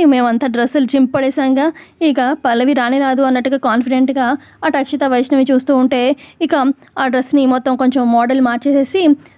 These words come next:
పల్లవికి వేస్తుందన్నమాట. ఇక పల్లవి ఆ డ్రెస్ వేసుకొని, స్లీవ్‌లెస్ డ్రెస్ వేసుకొని ర్యాంప్ మీద నడుచుకుంటూ చాలా బాగా అందంగా ఉంటుంది పల్లవి కూడా. ఇక తను కూడా బాగా రెడీ అయ్యి వస్తుందన్నమాట. ఇక అలాగా మొత్తానికి ఇక సెకండ్ రౌండ్ అయితే కంప్లీట్ అయిపోతుంది.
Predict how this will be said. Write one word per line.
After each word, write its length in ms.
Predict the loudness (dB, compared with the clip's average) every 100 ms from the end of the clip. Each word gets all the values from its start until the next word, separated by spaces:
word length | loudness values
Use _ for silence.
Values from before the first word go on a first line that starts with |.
| -12
పల్లవికి 420 | -4 -2 -2 0
వేస్తుందన్నమాట. 580 | -2 0 2 4 2 2
ఇక 120 | -2
పల్లవి 320 | -2 0 0 0
ఆ 40 |
డ్రెస్ 260 | 0 -2 0
వేసుకొని, 320 | -2 2 0
స్లీవ్‌లెస్ 380 | 2 0 0 0
డ్రెస్ 200 | -4 -4
వేసుకొని 420 | -6 -2 2 4 4 0 -6 -2
ర్యాంప్ 280 | 0 2 2
మీద 120 | 2
నడుచుకుంటూ 460 | 0 -2 0 0
చాలా 280 | 0 0 0
బాగా 220 | 0 -2 -2
అందంగా 340 | 0 0 0
ఉంటుంది 340 | 0 2 2 2
పల్లవి 360 | -2 -4 -4
కూడా. 220 | -2 -2 -2 -8 -12 -4
ఇక 100 | -2
తను 220 | 0 0
కూడా 180 | 0 0
బాగా 240 | -2 -2
రెడీ 220 | -2 0 -2
అయ్యి 180 | 0
వస్తుందన్నమాట. 640 | 0 -2 0 0 2 -2 -2 -4 -4 -14 -16 -8
ఇక 100 | -2
అలాగా 260 | 0 0 0
మొత్తానికి 560 | 0 0 -2 0 0 0 -2 -16 -10
ఇక 180 | -4 -2 -4 -6 _ _ -12
సెకండ్ 380 | -6 -2 0 2
రౌండ్ 180 | 2 0
అయితే 140 | -2
కంప్లీట్ 340 | -4 -4 -4
అయిపోతుంది. 380 | -4 -6 -4 -6